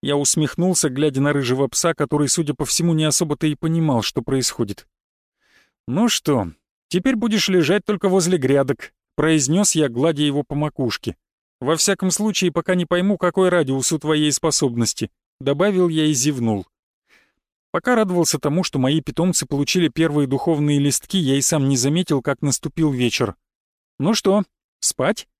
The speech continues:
спросил я питомцев. И мне на какой-то момент даже показалось, что в их взглядах стало как будто больше осознанности. Хотя мне могло это и просто почудиться.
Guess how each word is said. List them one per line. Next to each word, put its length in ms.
спросил 460
я 140
питомцев. 600
И 80
мне 200
на 100
какой-то 360
момент 480
даже 280
показалось, 500
что 180
в 100
их 140
взглядах 540
стало 260
как 220
будто 240
больше 360
осознанности. 920
Хотя 300
мне 160
могло 300
это 140
и 80
просто 320
почудиться. 640